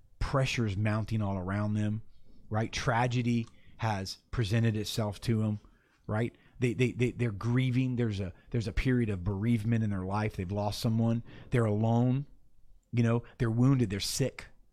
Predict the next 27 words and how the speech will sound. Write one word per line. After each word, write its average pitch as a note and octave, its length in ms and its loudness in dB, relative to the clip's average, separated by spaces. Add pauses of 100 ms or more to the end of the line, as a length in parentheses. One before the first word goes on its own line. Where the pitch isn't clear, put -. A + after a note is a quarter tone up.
(440)
When B2 140 6
that, B2+ 220 4
w-, B2+ 200 -2
you C3 200 2
know, A#2 140 2 (140)
they're B2+ 140 4
overwhelmed. C#3 760 8 (200)
There's A#2+ 220 6
overwhelmed C3 440 6
people G#2 160 0
right F#2+ 80 -4
now. F#2 160 -6 (680)
All D3+ 240 10
of D#3 80 10
these D3+ 160 4
situations, C3+ 640 0 (320)
they D3 320 6
search - 480 2
for C#3+ 240 0
these B2 200 2
answers A#2+ 580 -2
in A#2+ 340 2
whatever C3 500 2
it C3+ 60 0
is B2 300 2
that G#2+ 160 -4
they A2+ 280 2